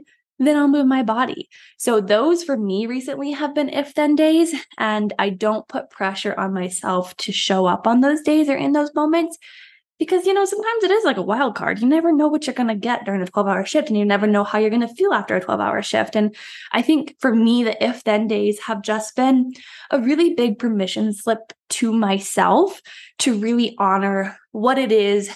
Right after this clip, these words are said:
that my body is craving, what it is that my body needs. So maybe for you, if-then days look like if you do have, you know, a really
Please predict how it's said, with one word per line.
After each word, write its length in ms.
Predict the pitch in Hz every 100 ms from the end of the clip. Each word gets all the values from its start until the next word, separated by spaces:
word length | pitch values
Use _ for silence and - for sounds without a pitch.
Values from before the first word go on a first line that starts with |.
| -
that 200 | 220 -
my 140 | 202 202
body 400 | 196 196 202 -
is 120 | -
craving, 480 | - 339 320 302 247
what 140 | 214
it 100 | 208
is 200 | 202 208
that 120 | 208
my 120 | 202
body 260 | 190 190 196
needs. 540 | 190 185 208 381 440 - - - -
So 120 | -
maybe 300 | 277 277 285
for 120 | 320 320
you, 380 | 247 220 240 -
if-then 460 | 220 214 208 208 208
days 320 | 190 202 196
look 180 | 190 -
like 240 | 196 196
if 160 | 208 -
you 140 | 233
do 240 | 202 226 220
have, 520 | - 202 190 196 202 - - _
you 100 | 214
know, 200 | 202 196
a 100 | 220
really 680 | 214 233 233 240 226 220